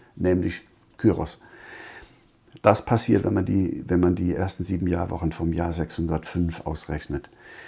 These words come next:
Wenn man nochmal von sechshundertfünf ausrechnet, und zwar nochmal zweiundsechzig Jahrwochen, kommt man auf Antiochos Epiphanes. Und diese beiden, beiden antiken politischen Größen, nämlich der Perser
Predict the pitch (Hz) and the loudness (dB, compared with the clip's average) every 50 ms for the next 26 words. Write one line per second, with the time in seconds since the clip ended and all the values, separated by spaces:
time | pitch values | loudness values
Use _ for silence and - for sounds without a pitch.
0 | - - - - - 90 90 95 95 92 90 90 92 95 95 101 131 - - - | -20 -18 -6 4 6 8 8 10 8 8 8 8 6 6 6 6 6 6 6 6
1 | 180 160 143 123 - 101 98 - 101 87 - - 90 87 92 90 - 101 101 92 | 6 6 6 6 4 0 0 0 -2 -4 -2 -2 2 2 2 0 0 -2 -2 -2
2 | - - - 90 87 85 - - - 90 87 - - - 87 - 85 85 - - | -2 -2 0 0 0 0 -2 -2 -2 -2 -2 0 0 0 2 2 0 -2 -2 0
3 | 87 85 90 92 - 117 98 98 95 - 104 110 113 113 107 95 95 95 - - | 2 2 2 2 2 2 0 0 0 0 2 6 6 6 6 4 0 -4 -4 -6
4 | - 90 85 - 90 87 80 80 80 85 82 113 123 - - 104 92 - - - | -6 -6 -4 -4 -2 0 0 0 0 -2 -4 -4 -4 -2 -2 -2 -2 -2 -2 -2
5 | - 80 82 - - - - _ - - - 85 82 104 92 95 95 90 85 - | -2 -2 -4 -6 -12 -18 -20 _ -16 -4 -4 -2 -2 -2 -4 -4 -4 -6 -4 -4
6 | 92 82 - 80 78 90 120 135 127 - - - - - - - - 82 - - | -4 -2 0 2 4 4 4 4 2 -2 -8 -16 -18 -18 -14 -8 -8 -8 -4 0
7 | 131 156 165 151 156 - - 110 120 127 123 127 117 - - - _ _ - 85 | 2 2 4 4 2 2 2 2 2 4 4 2 0 0 -8 -20 _ _ -10 -8
8 | - - - 92 104 117 113 - - 95 90 - - - 147 - - 135 123 117 | -8 0 2 4 4 4 4 2 0 0 0 -2 -4 -6 -8 0 4 4 4 4
9 | - - 117 113 127 127 117 107 - - - - - - 107 110 110 107 - - | 6 4 4 4 4 2 0 -2 -2 -4 -6 -6 -2 0 2 4 4 2 2 -2
10 | - - - - - - - - - - - - - 92 95 95 95 92 - 85 | -6 -8 -8 -12 -18 -20 -20 -20 -20 -20 -10 -2 2 4 4 4 4 4 2 0
11 | - - - - _ 127 127 - - 110 95 104 101 117 120 123 139 151 165 180 | 0 -4 -8 -4 _ -2 -2 0 0 0 2 4 4 4 4 4 2 2 2 2
12 | 180 | 0